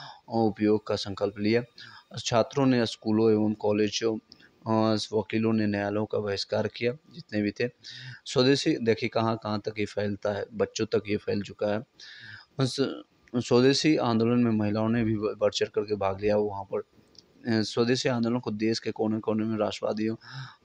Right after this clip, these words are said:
ने फैलाने का निर्णय लिया। बंगाल से बाहर स्वदेशी आंदोलन का नेतृत्व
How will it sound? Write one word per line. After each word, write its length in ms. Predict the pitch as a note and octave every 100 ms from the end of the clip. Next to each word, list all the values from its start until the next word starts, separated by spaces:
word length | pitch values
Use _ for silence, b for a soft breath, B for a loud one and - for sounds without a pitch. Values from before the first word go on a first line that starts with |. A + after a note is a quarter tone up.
| A#2+
ने 200 | A#2 A2+
फैलाने 640 | G#2 - A2 G#2+ G#2+ G#2+
का 120 | G#2+ G#2
निर्णय 340 | G2+ G2+ G#2
लिया। 180 | A2+ A#2+ - -
बंगाल 600 | C#3 A2+ A#2 B2 B2 F#2
से 180 | - A2
बाहर 320 | G#2+ G#2 G#2+
स्वदेशी 420 | - G#2 G#2+ A#2
आंदोलन 320 | A2 G#2 G#2
का 140 | G#2+ G#2
नेतृत्व 1120 | G#2 - - - - - - _ - A#2 G#2